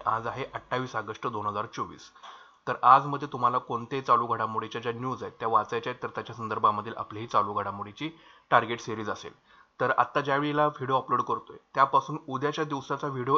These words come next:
येईपर्यंत तुम्हाला हे टार्गेट तुमच्या वेळेनुसार कधीही तुम्ही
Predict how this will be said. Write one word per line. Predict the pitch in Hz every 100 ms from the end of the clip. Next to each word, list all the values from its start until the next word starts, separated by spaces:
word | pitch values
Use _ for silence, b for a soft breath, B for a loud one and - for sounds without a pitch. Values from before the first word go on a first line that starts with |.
| -
येईपर्यंत | 135 131 127 123 127 135 -
तुम्हाला | 120 123
हे | 135
टार्गेट | 131 113 110 98 _ _ -
तुमच्या | 120 151
वेळेनुसार | 151 139 135 131 139
कधीही | - 127 127 147
तुम्ही | 139 117